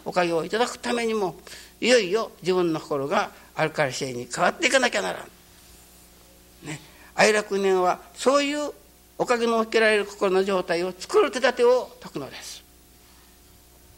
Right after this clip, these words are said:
ね、いよいよ新人の位もね、去年よりも今年、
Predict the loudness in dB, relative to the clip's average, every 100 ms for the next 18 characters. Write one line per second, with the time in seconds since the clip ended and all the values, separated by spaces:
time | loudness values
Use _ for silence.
0 | -20 -20 -20 -18 -18 -18 -20 -20 -20 0
1 | 2 4 2 -2 -6 -10 -6 -4 -2 -2
2 | -4 -4 -8 -12 -20 -12 0 2 2 -2
3 | -12 -16 -16 -20 -20 -20 -20 0 2 2
4 | 2 0 -4 -4 -2 0 -2